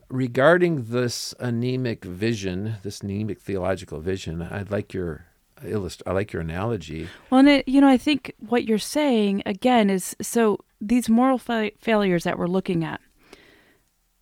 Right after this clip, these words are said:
Speaker 2: this is not just bad actors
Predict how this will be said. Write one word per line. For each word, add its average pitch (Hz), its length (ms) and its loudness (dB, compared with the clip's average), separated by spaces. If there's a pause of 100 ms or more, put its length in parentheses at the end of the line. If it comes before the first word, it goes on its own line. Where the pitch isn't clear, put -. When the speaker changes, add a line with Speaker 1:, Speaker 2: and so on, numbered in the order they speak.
Speaker 2:
this 277 240 4
is 240 160 2
not 214 340 6
just - 680 0 (2500)
bad 175 240 4
actors - 840 -4